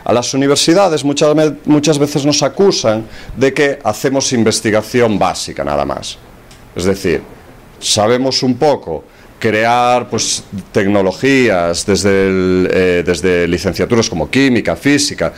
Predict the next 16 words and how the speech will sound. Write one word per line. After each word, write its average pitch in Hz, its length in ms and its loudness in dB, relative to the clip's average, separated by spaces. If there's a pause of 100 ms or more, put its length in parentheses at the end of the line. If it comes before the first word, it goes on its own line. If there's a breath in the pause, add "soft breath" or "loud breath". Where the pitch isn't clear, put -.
(220 loud breath)
pero 127 320 0
algo 160 460 -2 (320)
muy 135 240 4
básico, 92 540 -2
que 123 100 0
realmente 139 420 0
no 151 140 2
tiene 127 240 2
nin-, 110 480 2
ningún 113 260 2
tipo 127 240 0
de 104 120 2
aplicación 98 600 0
en 104 60 0
la 98 80 2
sociedad. 90 540 -2